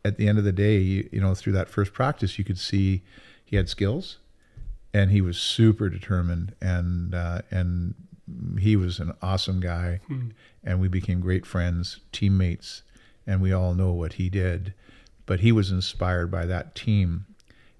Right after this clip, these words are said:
Speaker 1: and he was inspired by Stan too. And the culture of that team, this group of, like, an all Canadian, uh, you know, and in an internationally renowned, you know,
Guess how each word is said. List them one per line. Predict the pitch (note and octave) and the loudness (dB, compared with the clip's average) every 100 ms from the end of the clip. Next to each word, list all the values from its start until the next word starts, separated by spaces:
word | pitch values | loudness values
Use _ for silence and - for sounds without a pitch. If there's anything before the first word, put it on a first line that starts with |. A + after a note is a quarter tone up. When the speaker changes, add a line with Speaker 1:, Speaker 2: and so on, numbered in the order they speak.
| _ | _
Speaker 1:
and | F#2+ F#2 | 0 2
he | |
was | F2+ F2+ | 0 -2
inspired | F#2 - F#2+ F2 F2+ | -4 -2 0 2 0
by | F2 | -2
Stan | F2+ - F2+ F2 E2+ | -2 -2 -2 -2 0
too. | - G#2 F2 F#2 - - - - | 4 4 2 -4 -12 -20 -20 -12
And | - F#2 | -4 -2
the | G2 | -2
culture | - G#2 G#2+ - | -2 -2 0 -2
of | G2+ | -2
that | F#2+ E2 - | -2 -6 -10
team, | - A#2+ A2 F#2 F2+ G#2 | -6 -2 0 -2 -4 -8
this | G#2+ E2+ | -8 -8
group | - G#2 G#2 G2+ | -6 -2 -2 -2
of, | F2 E2+ F2+ - | -6 -6 -10 -8
like, | E2+ E2+ - _ - - | -6 -6 -10 _ -20 -6
an | A2 F#2+ | -2 0
all | - G#2+ G#2+ | 4 4 4
Canadian, | - G2+ G2 G2+ G2+ F#2+ F#2 F2+ F#2+ - | 4 2 4 4 6 6 4 2 -2 -2
uh, | F#2 F2 F2+ - - | 0 0 -2 -4 -4
you | F#2+ | 0
know, | F#2 F2+ - | 0 0 -2
and | F#2 F2+ - | -2 -2 2
in | G2+ | 2
an | F#2+ - | 2 4
internationally | G#2 G2 G2 F#2+ - F#2 | 4 6 4 2 0 0
renowned, | F2+ F2+ G2 G2 F#2+ F2+ - - - - | 2 2 2 2 2 0 -4 -16 -20 -14
you | - | 0
know, | G2 G2 | 2 2